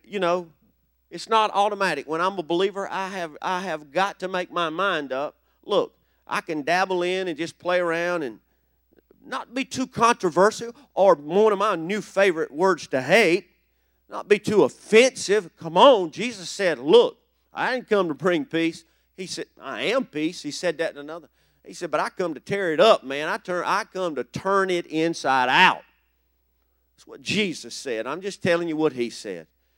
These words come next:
And, and so it's not automatic. So you got to do what you have to do, what the Bible says, to get in. And this is not politically correct even inside the church today, because we want to be a friend of the world.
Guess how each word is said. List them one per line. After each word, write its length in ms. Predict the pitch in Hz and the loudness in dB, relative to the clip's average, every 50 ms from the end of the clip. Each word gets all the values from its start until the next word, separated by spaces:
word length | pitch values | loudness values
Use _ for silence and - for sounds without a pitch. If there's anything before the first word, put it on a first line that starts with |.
| _ _ _ _ _ _ _ - | _ _ _ _ _ _ _ -4
And, 440 | 156 170 175 160 147 135 127 - | -2 0 0 0 -2 -4 -10 -12
and 320 | - - 160 143 156 160 - | -8 -8 -6 -4 -4 -6 -4
so 160 | - 196 175 | -2 -2 -2
it's 100 | 160 - | -2 0
not 180 | 185 180 175 170 | 2 2 2 4
automatic. 560 | 160 156 147 139 160 220 240 202 165 156 _ _ _ _ _ _ _ _ _ _ | 2 0 0 0 -2 0 0 0 -4 -6 _ _ _ _ _ _ _ _ _ _
So 160 | _ - 170 | _ -8 -6
you 200 | 156 151 165 226 | -6 -6 -8 -8
got 200 | 214 233 208 - | -4 -4 -4 -4
to 80 | - 156 | -6 -10
do 300 | 139 135 143 214 262 285 | -10 -4 -2 0 0 4
what 280 | 285 277 262 254 - | 6 4 4 4 0
you 140 | 208 226 214 | -10 -8 -8
have 380 | 208 185 190 233 233 233 - _ | -8 -4 -2 -2 -2 -2 -4 _
to 100 | - 214 | -12 -6
do, 220 | 190 220 226 226 | -4 -4 -4 -2
what 180 | 220 208 - - | -2 -4 -2 -4
the 60 | 170 | -4
Bible 380 | 160 196 208 208 202 180 175 156 | -4 -2 -2 -2 -4 -6 -6 -12
says, 360 | - - 160 160 170 165 - _ - _ _ _ _ | -10 -8 -6 -6 -6 -6 -8 _ -20 _ _ _ _
to 160 | - 208 202 | -10 -10 -10
get 320 | 190 156 143 185 208 220 214 | -10 -2 0 0 0 2 0
in. 400 | 214 226 214 175 131 98 87 80 _ _ _ _ _ _ _ _ _ _ _ _ _ _ _ _ _ | -2 0 0 -2 -4 -4 -8 _ _ _ _ _ _ _ _ _ _ _ _ _ _ _ _ _ _
And 160 | - 139 139 | -12 -8 -6
this 160 | 202 240 - | -6 -8 -8
is 100 | 233 214 | -14 -12
not 240 | - 233 220 - _ | -10 -8 -10 -8 _
politically 500 | - 190 190 208 214 202 202 _ - 185 | -4 0 2 2 2 0 -2 _ -10 -12
correct 440 | - - 190 180 202 208 196 - - | -8 -6 -4 -2 -2 -2 -2 -4 -6
even 300 | 185 214 214 180 180 180 | -6 -6 -4 -4 0 0
inside 500 | 185 180 170 - - 185 160 156 127 - | 0 0 -2 -4 -6 -6 -6 -6 -8 -10
the 80 | 139 139 | -12 -14
church 600 | _ - - - 269 262 247 - - - - _ | _ -12 -6 2 4 4 4 4 2 -6 -18 _
today, 380 | - 127 117 131 123 107 104 | -16 -8 -4 -2 -2 -2 -4
because 460 | 101 _ 117 _ - 135 123 123 120 | -6 _ -18 _ -6 -6 -6 -6 -6
we 240 | 123 131 143 208 254 | -12 -14 -12 -10 -10
want 260 | 285 269 262 247 220 | -8 -6 -6 -4 -2
to 60 | 185 151 | -4 -2
be 280 | 135 160 156 147 139 _ | -2 -2 -2 -2 -2 _
a 140 | 131 143 135 | -4 -4 -4
friend 800 | - - - - - 214 226 247 254 254 247 220 202 175 151 | -6 -12 -20 -18 -8 -6 -4 -2 2 2 2 2 2 2 2
of 220 | 151 147 139 123 117 | 2 2 2 2 0
the 80 | 113 | -6
world. 720 | 117 113 110 110 107 107 101 92 92 92 90 85 80 78 | -6 -4 -4 -4 -4 -4 -2 -2 -4 -4 -4 -4 -6 -12